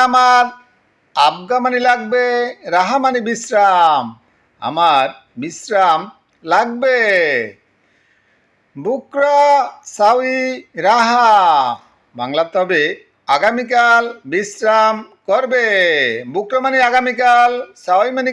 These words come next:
করবে, রাহা মানে বিশ্রাম, আগামীকাল বিশ্রাম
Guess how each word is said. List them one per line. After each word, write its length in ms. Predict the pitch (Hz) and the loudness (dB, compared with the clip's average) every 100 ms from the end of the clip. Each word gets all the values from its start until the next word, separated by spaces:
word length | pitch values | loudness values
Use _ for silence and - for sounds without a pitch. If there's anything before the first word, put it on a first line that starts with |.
| 240 | -2
করবে, 340 | 247 240 247 247 240 233 - 170 | -2 -2 -2 0 -2 -6 -4 0
রাহা 240 | 185 240 | 2 0
মানে 240 | 262 254 240 | 0 -2 -4
বিশ্রাম, 760 | 240 - 233 214 196 175 151 117 117 _ _ _ _ _ _ | -8 -4 2 4 4 4 2 -2 -12 _ _ _ _ _ _
আগামীকাল 720 | 107 131 185 190 208 202 170 151 - _ 151 | -6 -4 -4 -2 2 2 2 -2 -8 _ -8
বিশ্রাম 580 | 185 185 - 208 175 | -8 -8 -2 0 2